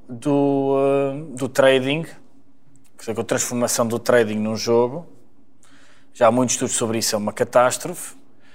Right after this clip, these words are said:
Da criação de, de alimentar ilusões sobre, eh,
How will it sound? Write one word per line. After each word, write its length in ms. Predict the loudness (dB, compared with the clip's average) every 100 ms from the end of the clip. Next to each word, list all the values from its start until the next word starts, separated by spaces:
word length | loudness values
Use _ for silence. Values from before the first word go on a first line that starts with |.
| -20 -20
Da 100 | -12
criação 720 | -8 -4 -2 2 2 2 -2
de, 380 | -6 -2 -2 -2 -4
de 80 | -4
alimentar 500 | -2 -2 -2 4 4
ilusões 640 | 4 0 0 0 0 -2
sobre, 460 | -2 2 2 2 -4
eh, 720 | -4 -6 -8 -6 -6 -6 -8